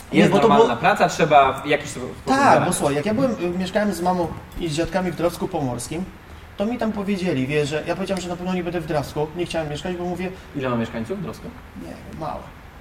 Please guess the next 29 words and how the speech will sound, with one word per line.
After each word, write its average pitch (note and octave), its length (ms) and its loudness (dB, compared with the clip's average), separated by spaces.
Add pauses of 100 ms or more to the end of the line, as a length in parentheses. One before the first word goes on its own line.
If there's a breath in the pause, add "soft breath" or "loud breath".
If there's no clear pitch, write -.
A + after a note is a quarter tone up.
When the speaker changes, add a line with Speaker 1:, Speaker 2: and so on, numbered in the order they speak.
(300)
Speaker 1:
Nie B3+ 120 -4
wiem, - 80 -4 (180)
nie G3+ 140 0
wiem C#3 100 -2
dokładnie, C3 180 -4 (160)
Speaker 2:
Kalisz D3+ 60 0
ma D3+ 80 2
Speaker 1:
wiesz. E3+ 100 0
Speaker 2:
sto C3 100 -2
tysięcy. A#2+ 440 -4 (420)
Większe, C3 280 -6
mniejsze? C3 420 -4
Speaker 1:
Nie, E3 120 -8
mniejsze. E3 200 -12 (180)
Speaker 2:
Mniejsze? B2 380 -4
Speaker 1:
No. - 640 -14
Speaker 2:
Okej. - 220 -14
Speaker 1:
I F#3+ 80 -4
chodzi B3 240 2
o E3 100 0
to, G3 160 -2
że F#3 220 2 (640 loud breath)
ja, F3+ 400 2 (600)
y, F3+ 40 -4 (540)
powiedziałem: E3+ 320 0
„Dobrze, C#3+ 240 2
studia G#3+ 300 2
muszę D3 240 0
skończyć”. - 420 -8